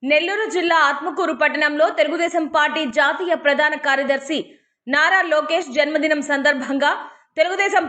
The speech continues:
పార్టీ శ్రేణులు, అభిమానులు భారీగా సంబరాలు జరుపుకున్నారు. పట్టణంలోని స్థానిక బీఎస్ఆర్ సెంటర్ నందు ఏర్పాటు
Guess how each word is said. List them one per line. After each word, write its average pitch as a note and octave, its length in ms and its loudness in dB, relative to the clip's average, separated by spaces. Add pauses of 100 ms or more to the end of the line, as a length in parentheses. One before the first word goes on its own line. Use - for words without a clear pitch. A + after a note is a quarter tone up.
పార్టీ D#4 300 0
శ్రేణులు, D#4 520 0
అభిమానులు D#4+ 760 0
భారీగా D4 640 0
సంబరాలు E4 520 2
జరుపుకున్నారు. B3 800 0 (640)
పట్టణంలోని D4+ 680 2
స్థానిక D4+ 500 0
బీఎస్ఆర్ E4 580 2
సెంటర్ D4 380 0
నందు D4 220 0
ఏర్పాటు C#4+ 480 2